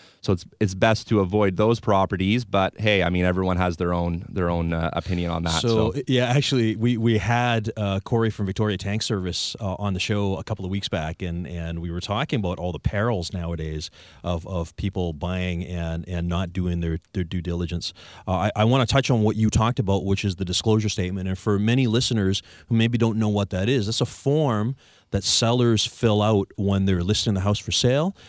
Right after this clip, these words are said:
Speaker 2: It's basically a questionnaire that asks them, to the best of their knowledge, if there's any issues with the house. So there's questions about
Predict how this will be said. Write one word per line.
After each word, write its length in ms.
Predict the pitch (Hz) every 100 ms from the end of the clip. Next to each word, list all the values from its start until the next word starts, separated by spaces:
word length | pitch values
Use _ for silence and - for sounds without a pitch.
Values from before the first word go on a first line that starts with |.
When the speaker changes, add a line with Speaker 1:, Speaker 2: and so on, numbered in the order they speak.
| -
Speaker 2:
It's 140 | - 202
basically 300 | 208 - 127
a 20 |
questionnaire 640 | - 131 135 123 107 110 104
that 160 | 95
asks 300 | 101 98 113 -
them, 200 | 95 90
to 100 | 95
the 80 |
best 300 | 82 110 120
of 60 | -
their 120 | 151
knowledge, 580 | 156 143 143 90 87 - - -
if 80 | 101
there's 180 | 101 98
any 220 | 110 107
issues 340 | 104 - 104
with 140 | 95 82
the 60 |
house. 360 | 87 104 87 87
So 120 | -
there's 160 | 90 87
questions 420 | - 117 - 131
about 360 | 107 98 98